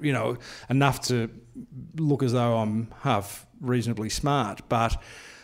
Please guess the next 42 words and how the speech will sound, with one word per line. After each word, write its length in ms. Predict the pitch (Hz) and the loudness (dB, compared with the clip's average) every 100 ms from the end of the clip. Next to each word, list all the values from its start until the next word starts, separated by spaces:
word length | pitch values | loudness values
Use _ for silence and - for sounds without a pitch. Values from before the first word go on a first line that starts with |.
| - | -8
I 80 | 160 | -2
just 240 | 220 220 | 0 0
don't 280 | - 170 170 | 2 2 4
want 120 | 160 | 2
to 40 | 143 | 2
be 180 | 127 135 | 2 0
overly 480 | 127 139 135 127 117 | 2 2 2 2 0
planned 520 | - 113 135 214 240 - - _ - | -2 -2 0 0 -2 -8 -20 _ -4
'cause 180 | 139 127 | 0 2
I 200 | 123 123 - - _ | 2 0 -8 -20 _
prefer 340 | - 131 151 143 | -12 -4 2 2
conversations 880 | - 131 117 - 120 120 120 117 - | 2 -2 0 2 2 2 2 0 0
to 140 | - | -4
just, 420 | 110 120 95 - - - | 0 0 0 -2 -6 -2
and 120 | 147 | 2
at 100 | 151 | 4
the 100 | 156 | 6
end 120 | 185 185 | 4 6
of 60 | |
the 60 | 139 | 2
day, 240 | 135 135 | 4 2
it 160 | 123 135 | 2 2
is, 120 | 151 - | 2 2
for 120 | 156 | 4
me, 160 | 175 190 | 8 6
it's 100 | 135 | 4
a 40 | |
conversation, 840 | - 139 120 - 135 131 104 90 - - - - - - | 0 2 2 4 2 2 -2 -4 -12 -18 -16 -16 -16 -2
because 560 | 135 131 156 143 117 - - - - - _ | 0 6 8 8 4 -2 -10 -20 -20 -20 _
back 220 | 160 170 | 2 4
to 100 | - | 0
the 280 | 143 135 123 | 0 2 2
hardness 560 | 117 - 147 143 135 - | 0 4 4 6 2 0
of 80 | 120 | 0
the 140 | 113 | 2
interview, 320 | 147 165 131 110 | 2 2 0 2
the 80 | |
lady 220 | 117 120 120 | 2 2 4
asked 240 | 117 - | 2 0
the 60 | 117 | -2
question 380 | 139 120 - | 0 0 2
earlier, 540 | 117 139 151 107 98 | 4 6 4 4 -2